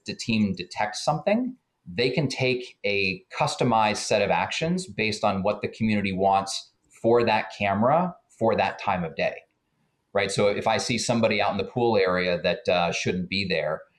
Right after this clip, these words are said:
you know, maybe step one is use an audio talk down to tell the person, "Hey, I see you out by the pool in the red shirt. You're not supposed to be there.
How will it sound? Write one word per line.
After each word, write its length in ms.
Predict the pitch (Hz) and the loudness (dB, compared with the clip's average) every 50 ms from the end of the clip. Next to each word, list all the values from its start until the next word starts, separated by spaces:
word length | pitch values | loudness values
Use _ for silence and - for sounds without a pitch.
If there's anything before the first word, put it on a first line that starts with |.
| _ _ _ - - | _ _ _ -20 -10
you 80 | 90 92 | -4 -2
know, 140 | 87 - - - - | -2 -2 -4 -6 -2
maybe 300 | 107 104 107 107 110 104 | 0 0 0 0 0 -2
step 360 | 104 - - 107 95 - - | -2 -2 0 0 0 0 0
one 240 | 101 110 110 107 98 | 0 2 2 2 2
is 200 | 95 92 90 92 | 0 -2 -4 -4
use 160 | 98 98 90 | -4 -4 -4
an 100 | 92 87 | -4 -2
audio 360 | - 90 95 98 95 92 92 | 0 2 2 2 2 0 -2
talk 340 | - - 110 113 107 - - | -2 0 0 0 0 0 -2
down 360 | 87 85 82 85 87 87 87 | 0 0 2 2 0 -2 -4
to 100 | - 85 | -8 -10
tell 240 | - - 107 101 95 | -6 -2 0 2 2
the 100 | 95 - | 2 0
person, 500 | - - 98 98 95 - 92 90 87 87 - - - - - | -2 0 0 0 0 0 0 -2 -2 -4 -6 -14 -18 -10 -2
"Hey, 120 | 101 101 95 | 0 2 2
I 80 | 92 | 2
see 200 | 90 - - 113 | 0 0 -2 -2
you 220 | 107 104 98 95 98 | 0 0 0 2 2
out 180 | 98 95 - | 2 2 2
by 120 | 104 95 90 | 2 0 0
the 80 | 87 | -2
pool 280 | - - - 110 101 98 | -4 -4 0 2 2 2
in 80 | 92 | 2
the 80 | 90 90 | 0 0
red 180 | 95 95 90 - | 0 0 0 0
shirt. 380 | - - 110 98 - - - - _ | 0 0 2 2 0 0 -4 -12 _
You're 180 | - 92 90 98 | -8 -4 -2 -2
not 120 | 104 107 | -2 -2
supposed 240 | - - 104 98 - | -2 -4 -6 -4 -4
to 60 | 90 82 | -8 -6
be 160 | 101 101 95 | -4 -4 0
there. 420 | 98 95 92 92 90 90 90 - | 0 2 2 2 2 0 -2 -6